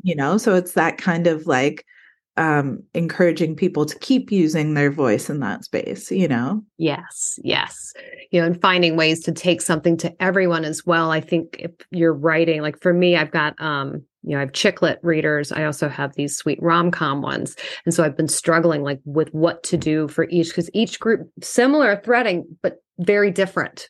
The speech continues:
Speaker 2: like, who I attract
Speaker 1: Mm-hmm.
Speaker 2: into each book, into each genre. So it's like giving yourself permission to lean in and ask, "What do you guys want? What do
Speaker 1: Mm.
Speaker 2: you want?" I've been doing a lot of that in my newsletter,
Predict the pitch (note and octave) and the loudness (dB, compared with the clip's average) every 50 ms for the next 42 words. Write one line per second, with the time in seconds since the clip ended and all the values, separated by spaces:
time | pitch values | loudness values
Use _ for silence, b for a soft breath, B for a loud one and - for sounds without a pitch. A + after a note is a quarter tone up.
0 | _ _ - D#3 D3+ - - F#3+ F3 E3 D#3+ D3+ D3+ D3+ D#3 - - F3 E3 D3+ | _ _ -6 -6 -4 0 2 2 4 4 4 2 0 0 -2 -2 0 0 0 0
1 | C#3 C3+ E3+ E3 E3 E3 F3 - - D3+ C3+ - - - - E3 D3+ - - - | 0 0 0 0 0 0 -4 -4 -2 -4 -6 -6 -8 -8 -4 -4 -4 -4 -6 -10
2 | - - - E3 D#3 - E3 F3 - _ _ _ - - E3 D#3+ - - - E3 | -12 -10 -8 -8 -6 -8 -8 -10 -12 _ _ _ -4 -2 -2 -2 -2 -2 0 0
3 | D3+ D#3 D#3 D#3+ D3+ D3 D#3 B B B B B B B B B B - - - | 0 0 0 -2 -4 -4 -6 B B B B B B B B B B -6 0 2
4 | E3 D3+ C#3+ - - E3+ C3+ - _ _ _ _ _ - - F3+ F#3+ G#3+ G#3 G3+ | 2 2 2 0 -2 -2 -2 -4 _ _ _ _ _ 0 0 2 2 2 0 0
5 | G3 F3+ - F#3+ F3+ F3 F3 - - F3 E3 E3 D#3+ E3 - - E3+ E3 - - | 0 0 0 0 -2 -2 -4 -6 -4 -2 0 0 0 0 0 0 0 0 0 -2
6 | D#3 D3+ D#3 E3 E3 E3+ E3+ E3 D3 C#3 C3+ C3+ C3+ C3 - - D3+ D#3 D3+ - | -4 0 2 4 4 6 4 4 2 2 0 0 -2 -2 -4 -4 -4 -4 -4 -4
7 | - D3+ D3 D3 C#3 C3+ - - - F3 F3 F#3+ F3+ F3+ E3+ E3 F3 E3+ C#3 C3 | -4 0 2 2 2 0 -2 -2 0 0 2 2 2 0 0 0 0 -2 -2 -2
8 | - D#3+ E3 G3+ F#3 A#2 - - - - - - _ _ B B B B B B | -2 -2 0 0 -2 -4 -8 -12 -14 -16 -16 -16 _ _ B B B B B B
9 | B B B B F3 F#3 G3+ - - D3+ E3+ E3+ F#3 F#3 F3 E3 D3+ D#3 E3+ E3 | B B B B 0 0 0 0 -2 0 2 2 4 4 4 2 2 2 2 2
10 | F#3+ F#3 F3 F3+ F3+ F3+ F3+ F3 E3+ E3+ D#3+ D#3+ E3 D#3 D#3+ D#3+ D#3+ D#3 D#3 D#3 | 2 2 4 4 4 4 4 2 2 2 2 2 0 0 -2 -2 -4 -2 -2 0
11 | D3+ D#3+ G3+ C4+ C#4+ - - F#3+ D#3+ D3+ D#3 D#3 F3 G3 | 2 2 4 2 2 2 2 0 0 0 0 -2 -4 -6